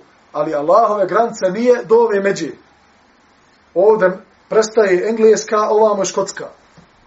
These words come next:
Ne, ne, ne. Kod Allaha, dželle šanu, njegove granice su ono što je on zabranio.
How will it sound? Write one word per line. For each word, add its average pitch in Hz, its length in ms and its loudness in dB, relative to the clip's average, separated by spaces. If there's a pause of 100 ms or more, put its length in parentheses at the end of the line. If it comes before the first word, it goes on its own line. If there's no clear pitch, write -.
Ne, 151 160 -12
ne, 139 120 -16
ne. 113 220 -20 (320)
Kod 143 160 -14
Allaha, 160 380 -2
dželle 135 240 -12
šanu, 170 300 -8
njegove 151 380 -10
granice 175 480 -14
su - 260 -18 (480)
ono 175 240 -6
što - 180 -18
je 156 40 -12
on 151 60 -12
zabranio. 127 520 -14